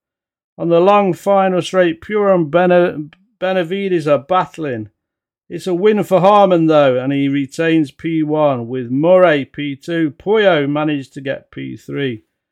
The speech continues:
What a race, folks. So your final full positions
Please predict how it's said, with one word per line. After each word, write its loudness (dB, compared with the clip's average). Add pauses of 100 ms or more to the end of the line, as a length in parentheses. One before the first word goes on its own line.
(380)
What -2
a 4
race, 2
folks. -4 (1000)
So 2
your 4
final 2
full -4
positions -8